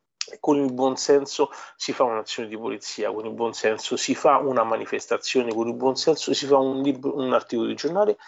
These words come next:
e con il buon senso si presentano disegni di legge in Parlamento, ovviamente corroborati da quelli che sono gli interessi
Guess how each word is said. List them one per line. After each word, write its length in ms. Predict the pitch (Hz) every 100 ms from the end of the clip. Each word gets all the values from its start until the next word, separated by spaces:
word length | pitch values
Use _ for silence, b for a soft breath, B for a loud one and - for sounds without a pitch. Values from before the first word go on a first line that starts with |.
| B B
e 140 | 131
con 160 | 127 151
il 120 | 135
buon 260 | 131 170 175
senso 560 | - 104 107 - 127 b b b
si 200 | - 139
presentano 560 | 156 113 107 107 113
disegni 360 | 104 117 113 104
di 120 | 104
legge 360 | 98 98 - 104
in 180 | 90 -
Parlamento, 640 | 101 - - - - 190
ovviamente 440 | 180 175 165 -
corroborati 580 | 107 107 113 123 160 175
da 100 | 101
quelli 220 | 131 110
che 100 | 107
sono 320 | - 165 127
gli 80 | 113
interessi 640 | 143 - 107 107 - -